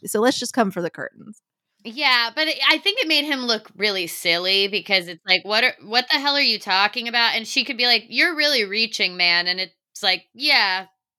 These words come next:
Speaker 2: he does seem like he's reaching 'cause this is weird, and now people are yelling about curtains, and this is, like, not even something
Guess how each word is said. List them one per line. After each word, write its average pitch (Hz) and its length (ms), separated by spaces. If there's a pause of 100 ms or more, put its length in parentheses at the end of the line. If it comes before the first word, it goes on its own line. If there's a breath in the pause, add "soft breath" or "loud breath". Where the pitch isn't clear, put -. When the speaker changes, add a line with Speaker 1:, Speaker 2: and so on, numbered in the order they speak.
(140)
Speaker 2:
he 269 220
does 269 240
seem 202 220
like 185 180
he's 180 240
reaching 185 460
'cause 175 380 (640)
this 214 260
is 202 160
weird, 208 480
and 190 120
now 190 180
people 196 300
are 190 60
yelling 196 320
about 180 260
curtains, 185 560
and 190 160
this 196 180
is, 190 100
like, 190 220
not 190 260
even 190 200
something 185 460